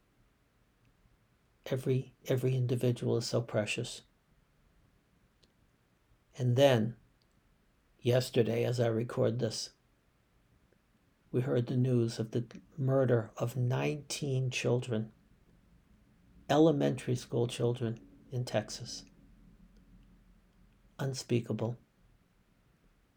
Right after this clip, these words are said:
Absolutely unspeakable. There are no words.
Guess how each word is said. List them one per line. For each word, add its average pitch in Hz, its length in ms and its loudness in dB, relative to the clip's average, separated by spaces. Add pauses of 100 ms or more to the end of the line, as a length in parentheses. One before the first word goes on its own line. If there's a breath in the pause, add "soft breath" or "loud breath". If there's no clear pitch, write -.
(420)
Absolutely 143 920 -2
unspeakable. 123 800 -6
There 131 200 -2
are 143 80 0
no 143 140 0
words. 117 540 0